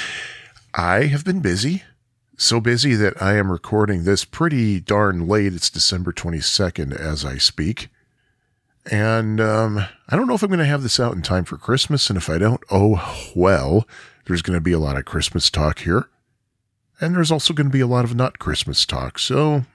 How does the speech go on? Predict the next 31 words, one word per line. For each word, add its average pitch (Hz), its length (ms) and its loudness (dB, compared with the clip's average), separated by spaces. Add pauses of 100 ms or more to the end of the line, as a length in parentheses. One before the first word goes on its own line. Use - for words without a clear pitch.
eh, 175 180 0 (560)
whatever. 104 480 0 (680)
I 131 480 2
don't 110 280 -2
know 101 140 2
what 95 120 4
else 85 280 0
to - 100 -6
say 139 440 2
other 110 300 2
than 101 260 2
I'm 113 200 0
just 247 180 0
gonna 113 180 2
get 110 220 -2
right 80 260 0
into 131 220 2
things. 80 640 -2 (840)
And 127 160 2
remembering 143 520 2
how 123 380 2
I 107 120 2
wanted 104 460 2
to 98 540 2
have 92 520 0
three 147 400 -2
individual 110 580 0
segments, 85 920 -2 (420)
a 117 60 0
schnook's - 480 -2
life, 101 480 -2